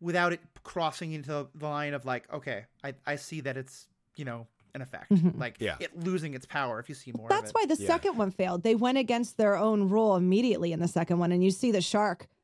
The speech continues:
Speaker 2: pretty quickly, and then throughout most of it, it, they don't have that slow build like you do in the first one.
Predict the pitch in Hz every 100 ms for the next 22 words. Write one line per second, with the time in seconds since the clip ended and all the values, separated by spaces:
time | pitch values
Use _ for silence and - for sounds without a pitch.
0 | _ _ 285 240 - 247 247 208 185 185
1 | 196 185 214 202 185 196 185 175 - -
2 | 202 - 208 - 233 190 196 220 185 175
3 | - - 202 185 202 208 185 165 - 170
4 | 180 170 156 - 196 180 - 80 82